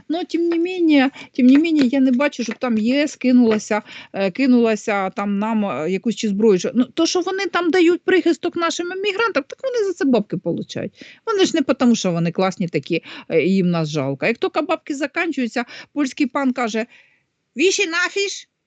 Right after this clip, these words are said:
і всьо. І, і це люди підтвердя-, підтвердять, це, це не то щось там карти, це люди розказують даже. Поэтому Україна чи отримає П П О?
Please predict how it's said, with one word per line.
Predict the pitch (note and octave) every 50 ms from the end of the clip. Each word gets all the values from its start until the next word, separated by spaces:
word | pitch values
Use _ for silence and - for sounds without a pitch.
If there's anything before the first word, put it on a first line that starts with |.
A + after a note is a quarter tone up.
| _
і | - D4+
всьо. | C4 - - F#4 F#4+ D4 A3 D3+ - - -
І, | - B3+
і | B3+ B3+ A#3+ - C#4+ C#4+ C4+
це | - - G4
люди | F4 G4+ G#4+ G#4 A4 -
підтвердя-, | - G#4 - - G#4 G#4+ F#4+ F#4+ G#4 A4+ G#4 E4 - -
підтвердять, | E4 - - F#4 F4 - G4 F#4 E4+ E4+
це, | - C4+ C4+ C4+ B3
це | - D4
не | C#4+ D4+
то | - - F4
щось | - - D4 -
там | - - A3+ G#3
карти, | - B3+ A#3+ A#3 A#3 - G3 - - - - - _
це | - - B3 A#3+ A#3
люди | A#3+ E4+ G4 F#4+ F4 C#4+
розказують | A3 G3 - - - F3+ D#3 D#3 E3 C#3+ C#3+ C#3+
даже. | - C3+ C3+ - - - - _ _ _ _ _ _ - _ _ _ _ -
Поэтому | B3 A3+ A3 G#3 - F3+ F3 C#4 - - G#3
Україна | G#3 - G#3 G3+ A3 G#3+ G3+ F3+
чи | - - F#3
отримає | F3 - F#3+ G3+ G#3 G3+ F#3+ F#3
П | F3 - F#3
П | F3 - - F3
О? | F3 E3+ F3 F#3